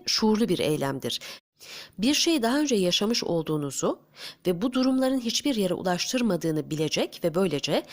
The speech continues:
bunlarla eskiden yaptığınız gibi tamamen özdeşleşmeyeceksiniz. Bu onların gücünden çok az da olsa kendinizi yalıtmaya başladığınız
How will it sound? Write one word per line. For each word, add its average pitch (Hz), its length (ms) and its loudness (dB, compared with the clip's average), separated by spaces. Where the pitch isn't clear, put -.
bunlarla 190 560 0
eskiden 196 460 -2
yaptığınız 185 520 0
gibi 143 180 -6
tamamen 240 600 -2
özdeşleşmeyeceksiniz. 147 1400 -2
Bu 247 180 2
onların 202 520 0
gücünden 165 520 -4
çok - 280 -2
az 294 240 2
da 190 60 0
olsa 160 240 0
kendinizi 175 560 -2
yalıtmaya 190 580 -2
başladığınız 156 640 -2